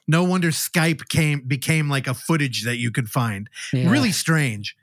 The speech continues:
Speaker 1: Um, but, I mean, that will only distract a weirdo like me. I highly recommend the Bay. I know everybody's like, "Well, yeah, fucking about time." I know I'm late to the party, but, dude, it was really good.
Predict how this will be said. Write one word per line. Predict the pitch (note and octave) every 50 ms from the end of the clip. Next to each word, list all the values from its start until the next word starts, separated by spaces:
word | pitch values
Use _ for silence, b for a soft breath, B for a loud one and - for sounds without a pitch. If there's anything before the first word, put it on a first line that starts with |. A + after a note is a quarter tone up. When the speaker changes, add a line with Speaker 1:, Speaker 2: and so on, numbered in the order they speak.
| _ _ _ _ _ _ -
Speaker 1:
Um, | G3 F#3 F3+ E3+ D#3+ C3+ A2+ G#2+ G2 _ _ _ _ _ _ _ _ _ _ _ _ _ _ _ _ _ _ _ _ _ _ _ - F#3
but, | F3+ D#3 D3
I | E3+
mean, | F3+ F3+ F3 D#3 D3+ - -
that | D3 C3+ E3+ F3+ F#3+
will | F#3+ F#3 -
only | E3+ F3 E3+ F3 D#3+
distract | B2+ D3 C3+ - - - D#3 C#3+ C3+ B2+ -
a | C#3
weirdo | A#2+ A#2 B2 A#2+ A2 A#2 B2 G#2+
like | G#2 G2+ G2 F#2
me. | C3 A2+ G#2 G2 F#2+ G2 G#2 _ _ _ _ _ _ _ _ _ _ _ _ _ _ _ _ _ _ _ -
I | - D#3 D#3+ E3 F3 E3
highly | D3+ B2 - - D#3 E3 F3 E3+ F#3 F#3
recommend | E3+ E3 D#3+ - F3 D#3 D#3 D3+ D3
the | D3
Bay. | C3 B2+ B2+ B2+ B2+ B2 B2+
I | - C3+
know | C3 C3 C3+ C3+ C3
everybody's | B2 B2 A#2+ B2 A2+ B2 A#2+ A#2 G#2+ A#2
like, | A#2 G#2+ G2+ A2
"Well, | A#2 A2+ A2 G#2+ A2
yeah, | A#2+ B2+ C3 C3 A2+ A2
fucking | A2 - - B2 A#2 - A#2 A2+
about | A2 G#2 B2 B2+ A#2+ -
time." | - C3 B2+ A#2+ A2 G#2+ G#2 A2 - _ _ -
I | C3 C3
know | C#3 D3 D3+
I'm | C#3+
late | C#3 C#3+ D3 C#3
to | - D3
the | C3+
party, | B2+ - C#3 C3 B2 A2+ A2
but, | G2+ A2+ A2 G#2+ - _ _ _ _ _ _ _ _ _ _ _ _ _
dude, | - D3+ D3 D3
it | F3
was | G#3+ G#3 D3+ A#2
really | G#2 A2+ B2 A#2+ A2 F#2+
good. | G#2+ A2 G#2 G2+ G2 F#2+ -